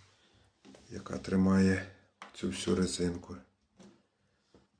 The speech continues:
Такий вигляд вона має розібрана.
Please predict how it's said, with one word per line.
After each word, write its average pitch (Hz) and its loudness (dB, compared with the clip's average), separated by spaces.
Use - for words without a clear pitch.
Такий 101 4
вигляд 90 4
вона 85 0
має 85 2
розібрана. 110 4